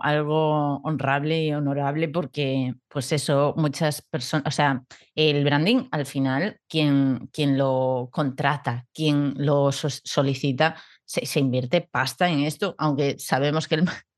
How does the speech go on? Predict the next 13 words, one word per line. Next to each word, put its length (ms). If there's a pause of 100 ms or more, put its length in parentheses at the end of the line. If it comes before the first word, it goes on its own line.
que 80
las 180
empresas 380
siguen 340
invirtiendo 520
más 200
en 100
marketing, 800
¿vale? 420 (300)
Eh, 220
etcétera, 560
pero, 240 (340)
eh, 200